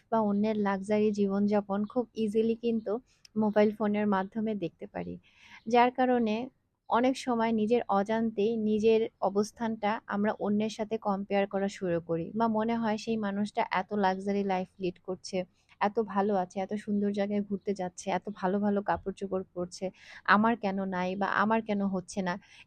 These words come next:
এই নিয়ে আমাদের মধ্যে কিন্তু একটা হতাশা কাজ করে কম বেশি সবার মধ্যেই। কিন্তু তার মধ্যে থেকে কিছু কিছু মানুষ কিন্তু সেই হতাশাটাকে ওভারকাম করে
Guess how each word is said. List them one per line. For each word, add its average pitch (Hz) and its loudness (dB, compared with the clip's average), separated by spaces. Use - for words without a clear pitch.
এই 285 6
নিয়ে 277 4
আমাদের 240 2
মধ্যে 220 0
কিন্তু 214 -4
একটা 208 -4
হতাশা 190 -4
কাজ 175 -6
করে 175 -4
কম 185 2
বেশি 202 -2
সবার 180 2
মধ্যেই। 175 -6
কিন্তু 302 6
তার 262 8
মধ্যে 262 6
থেকে 277 2
কিছু 247 -2
কিছু 254 -4
মানুষ 233 2
কিন্তু 233 -2
সেই 240 0
হতাশাটাকে 220 -2
ওভারকাম 214 0
করে 202 0